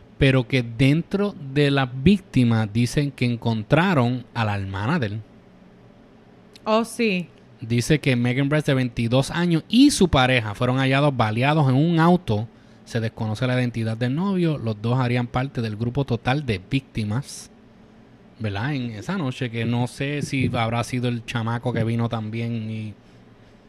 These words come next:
Speaker 1: no sé, en verdad, el chamaco. Yo lo que no estoy de acuerdo es que me sigan con la pendejada de que sí es un problema de salud mental.
Speaker 2: Yeah, okay. So let's, let's,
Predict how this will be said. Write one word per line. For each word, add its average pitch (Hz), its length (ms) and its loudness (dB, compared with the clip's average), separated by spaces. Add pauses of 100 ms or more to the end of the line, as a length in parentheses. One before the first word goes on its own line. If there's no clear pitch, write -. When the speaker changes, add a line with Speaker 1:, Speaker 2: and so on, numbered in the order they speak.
(260)
Speaker 1:
no 120 140 0
sé, - 160 -4
en 113 120 -2
verdad, 104 260 -6
el 101 60 -10
chamaco. 107 640 -8 (1300)
Yo 202 160 8
lo 269 100 8
que 254 80 0
no 247 80 0
estoy 240 180 0
de 226 80 4
acuerdo 208 500 0
es - 440 -2 (280)
que 147 120 0
me 139 140 2
sigan 180 540 0
con 160 180 0
la 143 140 4
pendejada 143 680 2
de 135 180 0
que 123 920 0 (640)
sí 190 340 2
es 190 60 6
un 175 140 2
problema 151 420 4
de 139 80 2
salud 127 260 0
mental. 131 480 0 (640)
Speaker 2:
Yeah, 214 260 0 (100)
okay. 170 340 -4 (100)
So 202 200 -6
let's, 226 440 -4 (380)
let's, 214 240 -8